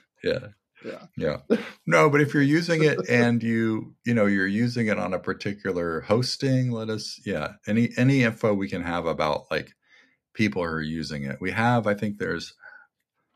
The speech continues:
Speaker 1: I would actually have to check this on the, we had a form for a while
Speaker 2: Hmm.
Speaker 1: on the page. Actually, it's not there now. Short form, yeah.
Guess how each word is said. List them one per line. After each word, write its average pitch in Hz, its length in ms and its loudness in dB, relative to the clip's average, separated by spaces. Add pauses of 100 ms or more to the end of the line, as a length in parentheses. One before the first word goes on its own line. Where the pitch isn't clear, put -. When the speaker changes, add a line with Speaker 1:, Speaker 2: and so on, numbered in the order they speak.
(840)
Speaker 1:
I 98 200 4
would 95 160 2
actually 82 340 -2
have 73 220 -8
to - 80 -16
check - 360 -8
this - 220 -12
on 82 140 -10
the, - 260 -10
we 92 140 -6
had 110 420 0
a 85 100 -2
form 78 540 -2
for 71 220 -2
a 69 60 -6
while 69 440 -6
Speaker 2:
Hmm. - 100 -6
Speaker 1:
on 69 280 -2
the 65 340 -10 (340)
page. 67 540 -8
Actually, 78 300 -6
it's - 120 -10
not 82 220 -6
there 69 200 -4
now. 73 680 -8
Short - 380 -12
form, 95 440 -14
yeah. 92 200 -12